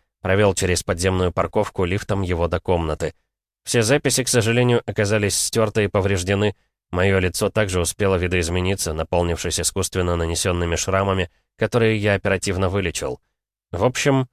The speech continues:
если и будут искать кого-то, то черноволосого шрамированного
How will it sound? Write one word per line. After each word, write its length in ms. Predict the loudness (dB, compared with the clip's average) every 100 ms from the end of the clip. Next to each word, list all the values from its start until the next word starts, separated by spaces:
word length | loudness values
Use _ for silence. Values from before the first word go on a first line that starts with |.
| _ _ _ _
если 300 | 0 2 2
и 40 |
будут 300 | 2 2 2
искать 340 | 2 2 0 2
кого-то, 440 | 2 2 2 2
то 180 | 0 -2
черноволосого 800 | 0 0 2 2 2 2 2 0
шрамированного 800 | 0 0 0 2 2 2 2 0